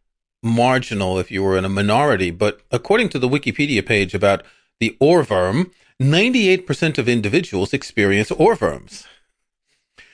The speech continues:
So that means that we're all just normal. It all just happens to us normally. The, the thing about earworms is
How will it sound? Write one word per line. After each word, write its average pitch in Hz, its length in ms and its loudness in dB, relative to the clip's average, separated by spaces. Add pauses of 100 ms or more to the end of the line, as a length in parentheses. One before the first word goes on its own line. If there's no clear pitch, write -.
So 185 380 0
that 208 240 0
means 185 380 2
that 160 180 -2
we're 131 180 2
all 165 180 4
just 139 240 -2
normal. 127 520 0
It 101 80 0
all 135 160 2
just 139 240 -6
happens 127 600 -2 (100)
to 113 160 0
us - 260 -4
normally. 127 480 0 (280)
The, 202 100 2
the 180 140 -6
thing 330 160 2
about 185 320 0 (180)
earworms 110 520 2
is 135 280 0